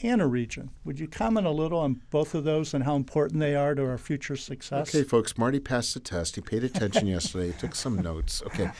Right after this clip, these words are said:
Speaker 1: <laughs>
Speaker 2: um, let's, let's take, take it apart.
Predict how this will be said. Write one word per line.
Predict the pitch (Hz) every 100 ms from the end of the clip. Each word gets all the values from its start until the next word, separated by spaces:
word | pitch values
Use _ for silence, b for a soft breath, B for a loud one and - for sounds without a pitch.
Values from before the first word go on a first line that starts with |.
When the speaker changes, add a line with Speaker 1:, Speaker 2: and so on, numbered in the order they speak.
| -
Speaker 1:
<laughs> | - 165 -
Speaker 2:
um, | 123 117 131
let's, | 151 147 -
let's | 139 - - -
take, | - 135 127
take | 127 104
it | 98
apart. | - 90 78